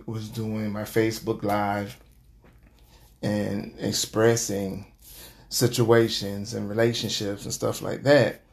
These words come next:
when I was in South Carolina, where usually is where my po-, where my Facebook Live is done, in Charleston, South Carolina.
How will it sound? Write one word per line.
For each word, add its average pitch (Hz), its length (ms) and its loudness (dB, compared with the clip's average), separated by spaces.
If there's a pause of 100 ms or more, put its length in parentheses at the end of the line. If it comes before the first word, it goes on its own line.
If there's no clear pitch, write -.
(480)
when 110 180 0
I 107 80 2
was 101 240 -2
in 104 240 -4 (340)
South 107 340 4
Carolina, 117 640 4 (920)
where 107 540 2
usually 120 480 2
is 104 120 -6
where 110 140 0
my 95 160 -2
po-, 104 400 -2
where 110 400 0 (580)
my 101 400 2
Facebook 113 540 2
Live 107 520 4 (800)
is 92 220 -10
done, 107 720 2
in 98 180 -6
Charleston, 104 440 0
South 101 280 -4
Carolina. 110 560 -2